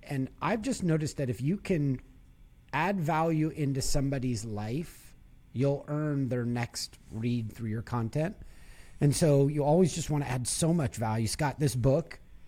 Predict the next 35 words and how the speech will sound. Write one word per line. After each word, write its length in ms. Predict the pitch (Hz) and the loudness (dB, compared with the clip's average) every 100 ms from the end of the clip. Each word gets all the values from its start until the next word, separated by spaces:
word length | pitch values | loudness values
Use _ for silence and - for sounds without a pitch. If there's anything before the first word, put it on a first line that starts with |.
| - - - - | -20 -16 -14 -8
is 140 | 139 127 | -4 0
loaded 600 | 139 139 147 165 156 139 | 2 4 6 6 4 0
with 160 | 131 107 | -2 -2
value, 480 | 117 107 98 110 | -2 -2 -2 -4
The 160 | 120 120 | -4 -6
Unseen 580 | 135 135 135 - 139 127 | -2 0 0 0 -2 0
Wave 520 | 113 110 107 104 104 - - - - - | -2 -2 0 -2 -4 -12 -20 -20 -14 -6
of 180 | 101 101 | -4 0
Business 400 | 131 120 123 - | 0 0 -4 -2
Growth, 320 | 123 120 - | -2 -4 -4
Groundswell. 800 | 120 120 127 123 - 131 120 113 | -2 0 0 -2 -4 -2 -2 -2
You 100 | 113 | -4
guys 180 | 117 107 | -4 -6
should 160 | 107 | -8
pick 220 | - 123 - | -10 -10 -8
it 180 | - - | -10 -8
up. 300 | 117 120 - - - - - | -4 -4 -4 10 12 12 6
Look 180 | 120 127 | 0 -2
at 80 | 131 | -2
this. 240 | 127 104 - | -4 -4 -8
It's 240 | 120 - - - | -10 -10 -12 -8
thick. 400 | 147 175 180 - - - - - | -4 -4 -4 -12 -16 -18 -18 -6
It's 200 | 127 - 123 | -4 -4 -4
loaded 920 | 110 110 123 143 156 160 143 117 107 | -2 0 6 10 12 10 8 2 -2
with 200 | 113 - | -6 -6
content. 760 | - 139 147 143 107 143 - - - - - - | -2 -2 0 -2 -2 -4 -10 -16 -18 -20 -20 -10
And 160 | - 135 | -2 2
in 120 | 131 | 2
doing 300 | 120 147 147 | 2 4 4
so, 240 | 135 151 123 | 0 0 0
you're 200 | 120 135 | 0 0
gonna 200 | 131 120 | 0 0
know 380 | 117 113 110 107 - - - | 0 0 -2 -4 -14 -18 -8
how 160 | - | -2
to 180 | 131 113 | 0 0